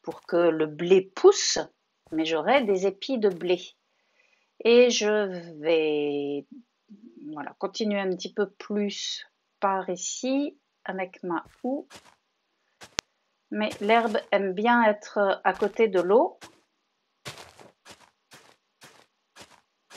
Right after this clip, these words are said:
Donc plus tard, je vais faire des changements. Mais bon,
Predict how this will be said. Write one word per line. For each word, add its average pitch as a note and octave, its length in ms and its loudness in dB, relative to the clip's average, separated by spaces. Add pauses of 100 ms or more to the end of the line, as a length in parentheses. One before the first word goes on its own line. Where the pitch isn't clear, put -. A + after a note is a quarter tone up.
(640)
Donc G#3+ 300 -6
plus A#3+ 220 -10
tard, B3 260 4
je A3+ 100 -2
vais G#3 160 -4
faire B3+ 220 -2
des A3 140 -4
changements. G#3 560 -2
Mais G#3+ 160 0
bon, D#3 200 -8